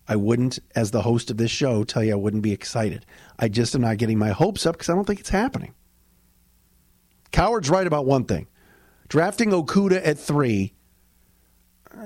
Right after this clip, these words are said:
you know, you gotta get a king, you gotta get a haul at three and draft him later. You have to. If you've been a listener to this podcast, I'm sure you've heard all about the great advertisers working with Locked On to reach sports fans, but you may not know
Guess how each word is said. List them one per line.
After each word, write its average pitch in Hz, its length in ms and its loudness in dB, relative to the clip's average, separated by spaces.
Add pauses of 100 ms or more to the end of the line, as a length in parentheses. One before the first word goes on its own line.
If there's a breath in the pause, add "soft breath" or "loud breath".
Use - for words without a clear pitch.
you 151 140 -4
know, 101 100 -2
you 151 340 -2
gotta 190 220 4
get 147 160 2
a 120 60 -2
king, 143 260 2
you 202 140 0
gotta 180 200 2
get 127 140 2
a 92 60 0
haul 107 400 0
at - 100 -6
three 98 460 2
and 110 120 0
draft 110 320 0
him 98 120 0
later. 87 400 -4 (180)
You 117 140 0
have 104 300 -2
to. - 120 -12 (880 loud breath)
If - 320 -18
you've 170 60 4
been 190 80 6
a - 20 2
listener 220 360 2
to 220 40 2
this 202 160 0
podcast, 202 640 2
I'm 170 60 4
sure 202 180 2
you've 185 140 0
heard 185 160 2
all 180 100 0
about 175 200 0
the 165 40 -2
great 151 160 2
advertisers 190 840 2
working 196 360 2
with 175 100 2
Locked 185 380 2
On 190 180 2
to 165 60 2
reach 190 240 0
sports 226 400 -2
fans, 131 300 -2
but 160 240 2 (400 loud breath)
you 107 100 0
may 147 160 4
not 247 180 0
know - 240 -4